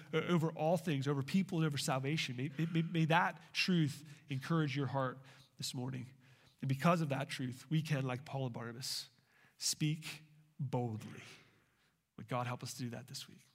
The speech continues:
Let's pray. Father, it is through the gospel that we can know the peace of God.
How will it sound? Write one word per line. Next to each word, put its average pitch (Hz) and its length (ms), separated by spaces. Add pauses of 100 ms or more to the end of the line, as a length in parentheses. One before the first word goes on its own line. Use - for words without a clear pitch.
(120)
Let's - 100
pray. 123 180
Father, 127 360 (1400)
it 170 120
is 143 380 (420)
through 170 140
the 151 80
gospel 135 480 (1700)
that 123 120
we 165 100
can 139 220
know 139 260
the 131 80
peace - 460
of 110 100
God. - 320